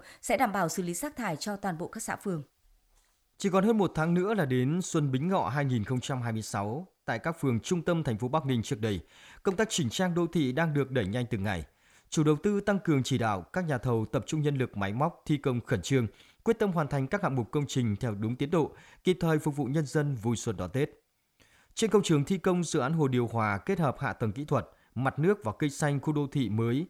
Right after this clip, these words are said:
Speaker 2: Nam Võ Cường, không khí lao động đang diễn ra hết sức khẩn trương. Dự án có quy mô xây dựng trên năm hecta, bao gồm các hạng mục chính như đào đắp lòng hồ,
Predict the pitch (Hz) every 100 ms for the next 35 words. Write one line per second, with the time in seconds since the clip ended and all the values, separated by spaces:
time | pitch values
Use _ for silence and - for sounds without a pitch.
0 | - 104 113 123 - 123 82 - _ _
1 | - _ 208 190 185 190 165 113 131 139
2 | 147 131 147 127 127 185 196 135 80 120
3 | 110 - _ _ _ - 110 135 139 147
4 | 180 170 160 156 160 139 104 - 131 127
5 | 123 156 - 110 98 - - - 170 170
6 | 143 135 185 143 127 104 - 120 165 -
7 | _ _ 151 170 165 151 123 127 - 131
8 | 120 123 113